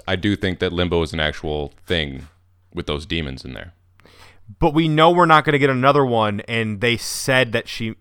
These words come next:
Speaker 2: made it, so that's
Speaker 1: She said that's
Speaker 2: what's
Speaker 1: her s-, I gotta
Speaker 2: She
Speaker 1: read
Speaker 2: said
Speaker 1: what she
Speaker 2: her
Speaker 1: wrote
Speaker 2: and
Speaker 1: because
Speaker 2: Lockheed created Limbo.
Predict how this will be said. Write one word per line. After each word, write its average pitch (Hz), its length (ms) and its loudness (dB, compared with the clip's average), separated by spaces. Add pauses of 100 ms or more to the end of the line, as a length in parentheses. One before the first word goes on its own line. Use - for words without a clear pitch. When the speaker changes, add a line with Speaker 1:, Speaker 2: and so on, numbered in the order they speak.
(240)
Speaker 2:
made 107 400 -2
it, 80 240 -12
so 95 680 -6 (180)
that's 135 260 6
Speaker 1:
She - 80 -10
said 135 140 4
that's 120 180 4
Speaker 2:
what's - 20 -
Speaker 1:
her 95 60 -4
s-, - 280 -16 (1400)
I 92 120 -4
gotta 87 160 -4
Speaker 2:
She 80 160 -6
Speaker 1:
read 175 100 6
Speaker 2:
said 202 100 6
Speaker 1:
what 190 60 10
she 180 80 4
Speaker 2:
her 185 80 10
Speaker 1:
wrote 196 80 12
Speaker 2:
and 180 80 6
Speaker 1:
because 165 200 12
Speaker 2:
Lockheed 160 240 -4
created 135 500 2
Limbo. 101 440 -2